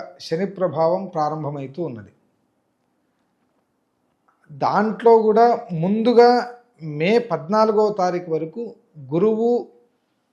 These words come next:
ధనస్థానంలో ఉన్నందువలన మంచి ధనలాభము, మనస్సౌఖ్యము, కీర్తి ప్రతిష్టలు ఇవన్నీ కూడా కలుగుతూ వస్తాయి. ఆ,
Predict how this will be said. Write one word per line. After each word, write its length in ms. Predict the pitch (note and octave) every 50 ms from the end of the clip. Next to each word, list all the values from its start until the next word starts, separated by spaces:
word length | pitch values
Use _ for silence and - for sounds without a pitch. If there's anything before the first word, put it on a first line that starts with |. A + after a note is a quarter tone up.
| _ _ _ _ _ _ _ _ _ C#3
ధనస్థానంలో 840 | A#2 A#2+ C#3+ F3+ G3 G3 - - A3+ G#3+ G#3 G#3 G#3 G#3 G3+ G#3 G3
ఉన్నందువలన 680 | F#3 F3 F3 F#3 F#3 F3 E3 D3+ D3+ D#3+ F3+ G#3 A3 - - _ _ _ _ _ _ _ _ _ _ -
మంచి 260 | C#3+ F3+ F3+ - A3
ధనలాభము, 880 | F#3 - A2+ C3+ D#3+ F#3 F3+ F#3 F3+ F3 D#3 D3+ D#3+ E3 F3 F3+ E3+ - _ _
మనస్సౌఖ్యము, 960 | C3 C3 D3 F#3 F3 - - - F3 F3 E3+ F3 - F3+ F3 F3 F3+ F#3+ F#3+ - - _ _ _ _ _ _ _ _ _
కీర్తి 340 | - F3 G3+ G3 G3 - G3+
ప్రతిష్టలు 580 | - - F3+ E3+ E3 E3+ - - - F3+ F#3
ఇవన్నీ 460 | F3 - D#3+ E3 E3+ F3 F#3 F#3+ G3+
కూడా 200 | G3 F#3+ G3 G3+
కలుగుతూ 400 | G3 - D3+ D3 D3 C#3+ D3 F#3+
వస్తాయి. 360 | F3+ D#3 - - - A2 G#2 - _ _ _ _ _ _ _ _ _ _ _ _ _ _ _ _ _ _ _ _ _ _ _ _ _ _ _ _ _ _ _ _ _ -
ఆ, 540 | E3 F3 F3+ F3+ F3+ F3+ F#3 F#3 F#3 F#3 -